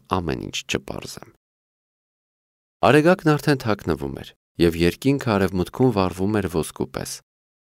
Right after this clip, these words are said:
Մայրամուտի շողերը կարմրավուն բծերով ընկել էին հեռավոր գրիմպենյան ճահճուտի ջրերին։ Հեռվում վեր էին խոյանում Բասկերվիլ Հոլի աշտարակները, իսկ դրանցից մի կողմի վրա հազիվ նշմարվում էր Գրիմպենի տանիքներին կանգնած բարակ ծուխը։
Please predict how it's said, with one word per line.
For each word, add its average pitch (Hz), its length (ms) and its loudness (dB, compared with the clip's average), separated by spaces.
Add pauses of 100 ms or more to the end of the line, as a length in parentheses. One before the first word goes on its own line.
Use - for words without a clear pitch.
(540)
Մայրամուտի 95 500 2
շողերը 139 400 4
կարմրավուն 110 640 2
բծերով 104 480 2
ընկել 95 340 0
էին 98 200 0
հեռավոր 92 480 2
գրիմպենյան 92 680 0
ճահճուտի 98 540 0
ջրերին։ 87 540 -2 (1000)
Հեռվում 85 380 4
վեր 101 200 4
էին 98 160 4
խոյանում 90 480 4
Բասկերվիլ 87 600 2
Հոլի 85 320 2
աշտարակները, 76 840 0 (380)
իսկ 110 200 0
դրանցից 113 520 4
մի 120 120 2
կողմի 104 360 2
վրա 101 220 4
հազիվ 110 360 0
նշմարվում 95 640 0
էր 107 120 2
Գրիմպենի 92 560 0
տանիքներին 85 640 0
կանգնած 110 540 -2
բարակ 78 480 0
ծուխը։ - 460 -10